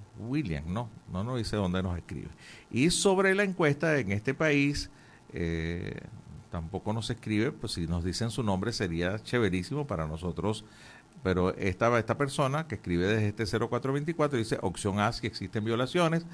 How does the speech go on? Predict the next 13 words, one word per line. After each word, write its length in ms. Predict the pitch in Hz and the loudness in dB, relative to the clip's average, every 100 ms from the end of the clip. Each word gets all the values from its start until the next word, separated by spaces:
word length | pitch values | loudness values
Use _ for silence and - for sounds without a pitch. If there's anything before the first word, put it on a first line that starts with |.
| - - - | -16 -16 -4
A 100 | - | 0
la 140 | 98 104 | 2 4
pregunta 1160 | 107 107 131 139 143 156 151 151 147 147 143 | 4 4 6 4 2 4 6 8 6 4 2
comienza 520 | 139 117 110 113 107 131 | 0 2 2 2 0 0
por 200 | 127 123 | 0 -2
ustedes, 880 | 120 135 127 127 135 147 - - - - | -2 2 4 4 2 0 -4 -12 -14 -10
a 220 | 80 85 | -8 -6
ver, 360 | 76 101 120 113 | 0 2 2 0
dice 220 | 92 92 | -6 -6
por 180 | 95 95 | -4 -4
acá, 600 | 87 104 113 120 139 135 - - - - - - - - - - - - - | -2 2 4 4 0 -4 -16 -20 -20 -20 -20 -20 -20 -20 -20 -20 -20 -20 -6
ah, 200 | 82 92 | 0 0
bueno, 340 | 90 107 95 | 2 0 -2